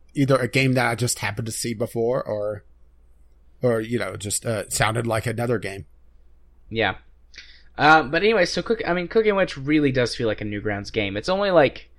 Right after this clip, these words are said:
Speaker 2: two or three bucks if you wanna buy it on Steam, but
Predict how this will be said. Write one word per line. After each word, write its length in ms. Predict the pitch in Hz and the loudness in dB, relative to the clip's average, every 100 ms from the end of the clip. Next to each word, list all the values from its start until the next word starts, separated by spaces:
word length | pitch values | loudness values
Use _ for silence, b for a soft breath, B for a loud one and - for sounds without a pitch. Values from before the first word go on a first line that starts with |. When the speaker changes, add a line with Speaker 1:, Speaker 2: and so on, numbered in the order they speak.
| b b b b - - - - - | b b b b -20 -20 -20 -20 -10
Speaker 2:
two 600 | - 117 156 185 202 202 | -2 0 0 -2 -8 -6
or 220 | - 127 | -2 0
three 320 | 123 - 160 | -2 -4 -4
bucks 360 | 139 123 160 - | 2 2 2 0
if 160 | 123 135 | -6 -4
you 60 | |
wanna 160 | 123 120 | -2 -2
buy 220 | 98 101 | 2 2
it 80 | 117 | 2
on 160 | 117 | -2
Steam, 420 | - - 117 135 123 | -6 -6 -4 -4 -4
but 220 | 113 | -6